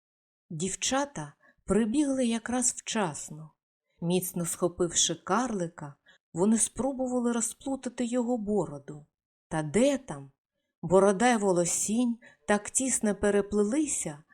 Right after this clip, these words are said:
що думати про це було і годі. Залишалося одне: знову дістати з кишені маленькі ножиці і відстригти ще клаптик бороди. Щойно клацнули ножиці,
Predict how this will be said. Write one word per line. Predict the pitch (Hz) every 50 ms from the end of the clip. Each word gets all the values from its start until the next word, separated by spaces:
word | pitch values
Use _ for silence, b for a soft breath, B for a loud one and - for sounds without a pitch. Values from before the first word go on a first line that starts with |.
| B B B B
що | - - - 226 220
думати | 202 208 294 311 285 269 262 - 247
про | - - 247
це | 254 254 - 269 269
було | 226 214 247 254 247 247 254
і | 254 247
годі. | 220 196 196 220 214 196 170 147 131 - 156 143 139 - _ _ _ _ _ _ _ _ _ _ -
Залишалося | - 165 185 208 226 240 247 - - 320 320 294 285 285 277 - - 269 262 262
одне: | 240 208 175 175 156 151 143 147 - - _ _ _ _ _ _ _ _ _ _ _ _ -
знову | 160 156 196 220 277 285 226 214 208
дістати | 180 180 208 - - - 254 240 233 - 175
з | 160 -
кишені | - - 214 190 - - - 240 226 202 190 170
маленькі | 160 175 185 185 180 175 165 160 151 - - - 165
ножиці | 160 180 233 294 294 262 226 175 - - - - 147 143 143 _ B B B B B B B B
і | - 190
відстригти | 220 269 262 - - - - 294 302 277 - - - 262
ще | 240 - - - 262
клаптик | 254 - - 254 262 254 247 247 - - 240 208
бороди. | 196 196 233 233 226 240 220 185 156 160 147 139 139 _ _ _ _ _ _ _ _ _ _ _ -
Щойно | - - - - - 202 190 185 175 170 160
клацнули | - - 175 175 175 170 - - - 175 165 165 165 156
ножиці, | 160 175 220 285 285 233 202 190 - - - 147 139